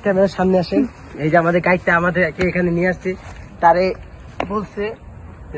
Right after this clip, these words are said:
তাই নাকি একটা চকলেট দিতে হইব এই ঘুরতে আসার বদলে। এবং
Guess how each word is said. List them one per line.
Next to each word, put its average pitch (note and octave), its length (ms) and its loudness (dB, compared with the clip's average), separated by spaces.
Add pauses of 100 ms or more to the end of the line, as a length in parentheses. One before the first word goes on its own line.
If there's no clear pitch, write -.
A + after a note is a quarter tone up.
তাই E3+ 180 4
নাকি F3 180 -2
একটা F#3 200 -6
চকলেট F3+ 320 -2
দিতে F3+ 140 0
হইব F3 80 2 (960)
এই D3 140 -4
ঘুরতে D#3+ 260 0
আসার F3+ 240 -2
বদলে। F3+ 240 -2 (460)
এবং F3 180 0